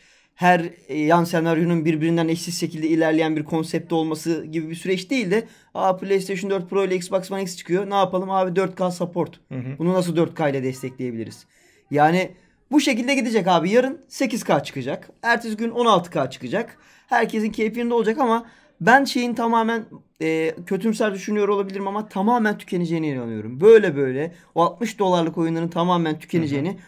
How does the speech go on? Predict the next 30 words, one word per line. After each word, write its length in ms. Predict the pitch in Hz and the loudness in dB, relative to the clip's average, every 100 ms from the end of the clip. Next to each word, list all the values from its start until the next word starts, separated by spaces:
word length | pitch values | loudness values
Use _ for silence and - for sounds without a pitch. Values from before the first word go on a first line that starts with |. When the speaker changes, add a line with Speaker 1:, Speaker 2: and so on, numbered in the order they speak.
| - | -12
Speaker 1:
bu 40 | 190 | -6
sektörün 460 | - 233 220 214 | -2 -2 0 0
ciddi 280 | 170 165 208 | 0 2 2
anlamda 280 | 180 165 165 | 4 0 -2
çökeceğine 500 | 170 170 156 170 165 | -4 -6 0 0 0
inanıyorum. 420 | 143 131 165 214 - _ - | -2 -2 -4 -6 -12 _ -6
Geriye 500 | 147 214 247 214 233 - _ _ _ _ _ _ | 2 4 6 4 2 -10 _ _ _ _ _ _
multiplayer 560 | 160 185 196 - 214 208 | 4 4 4 2 4 4
tabanlı 360 | 196 170 156 147 | 4 4 2 2
oyunlar, 440 | 131 131 170 - _ - | 0 -4 -8 -14 _ -6
mobalar, 640 | 151 196 185 151 147 - _ _ - | 2 4 6 4 2 -6 _ _ -8
free 200 | 202 208 | -2 -2
to 120 | - | -2
play'ler, 500 | 175 160 123 139 180 - - | 0 0 0 -4 -8 -14 -2
e-spor 460 | 196 202 - 214 | 2 2 2 2
tabanlı 420 | 190 190 165 147 135 | 2 2 2 0 -2
oyunlar, 400 | 120 113 170 - - _ _ _ _ _ _ _ | -4 -4 -6 -8 -20 _ _ _ _ _ _ _
bizi 240 | 233 254 311 | 0 2 6
kurtarırsa 840 | 294 269 269 254 220 - 247 254 _ _ | 6 8 8 6 4 2 0 0 _ _
bağımsız 480 | 214 220 214 214 202 | 4 6 6 2 -2
yapımlar, 920 | 180 160 160 151 147 147 151 180 185 - | 0 0 0 -2 -6 -8 0 2 2 -2
e, 320 | 156 156 - | -2 -2 0
veya 220 | 175 185 | 4 6
şey 160 | 180 190 | 4 0
işte 220 | 165 151 | -2 -2
böyle 200 | 147 151 | -4 -2
Divinity 340 | 170 190 185 190 | -2 -2 0 0
Original 340 | 185 175 185 | 0 0 -4
Sin 280 | 180 202 180 | -2 0 0
gibi 300 | 147 151 | 0 -2